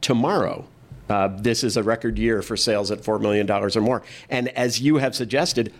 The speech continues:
I'll have to stop talking about four million because it's not a benchmark anymore. The bottom of our,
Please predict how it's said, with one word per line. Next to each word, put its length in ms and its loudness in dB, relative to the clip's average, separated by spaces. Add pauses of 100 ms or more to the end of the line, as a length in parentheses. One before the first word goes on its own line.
(140)
I'll 140 0
have 160 -2
to 80 -4
stop 280 -2
talking 300 -2
about 240 0
four 180 0
million 340 2
because 440 -2 (300)
it's 220 2
not 220 2
a 60 2
benchmark 500 -2
anymore. 400 0
The 100 0
bottom 360 0
of 160 0
our, 260 0